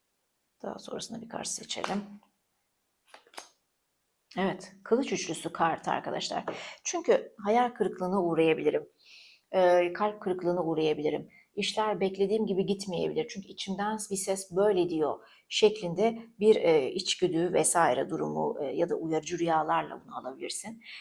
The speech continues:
Ya da zamanında kalbini gerçekten kırmış ya da hayal kırıklığına uğramış bir durumla ilgili, e, bir gelişme yaşanabilir ve sen yine böyle bir gelişmeyi özellikle geçmişi de düşünerek yine temkinli bir şekilde,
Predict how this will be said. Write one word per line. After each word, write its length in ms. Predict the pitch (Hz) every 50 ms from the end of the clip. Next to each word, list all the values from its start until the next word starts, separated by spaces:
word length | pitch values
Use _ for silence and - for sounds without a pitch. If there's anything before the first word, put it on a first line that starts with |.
| - _ -
Ya 80 | 196
da 80 | 196 208
zamanında 720 | 180 156 175 170 175 175 185 190 190 202 208 240 269 269
kalbini 420 | - 214 202 196 190 185 185 180
gerçekten 540 | 170 180 175 170 175 170 170 - 165 160 160
kırmış 340 | - - 160 175 226 - -
ya 80 | 247 233
da 120 | 226 233
hayal 280 | 180 175 175 190 233 226
kırıklığına 380 | - 208 208 - - 190 180
uğramış 540 | - 175 170 175 190 190 202 220 - - 175
bir 220 | 185 185 170 165
durumla 320 | - 175 202 226 233 220 196
ilgili, 420 | 180 - 165 151 156 180 - - - - - - - - - _ -
e, 300 | 180 185 185 180 175 165
bir 120 | 175 208 170
gelişme 500 | 170 156 170 165 160 - - - - 113
yaşanabilir 800 | - 131 165 - - 196 196 208 202 196 196 208 214 220 214 - - - _ _ -
ve 80 | 180 175
sen 440 | 175 - 214 208 208 202 202 208
yine 460 | 226 220 196 170 185 208 - - - - _ -
böyle 300 | 185 214 240 233 208 180
bir 80 | 180
gelişmeyi 560 | 165 160 156 151 - - - 151 151 151 - -
özellikle 380 | 156 151 160 160 214 226 -
geçmişi 500 | 185 156 160 156 - - 156 - - 147
de 100 | 156 147
düşünerek 540 | 151 147 - - 160 143 - 170 214 - - _ _ _ _ -
yine 380 | 190 208 185 160 - - - -
temkinli 600 | - - 170 170 170 170 - 190 185 190 208 202
bir 140 | 196 165 156
şekilde, 640 | - - 165 151 - 165 139 139 143 151 202 214 -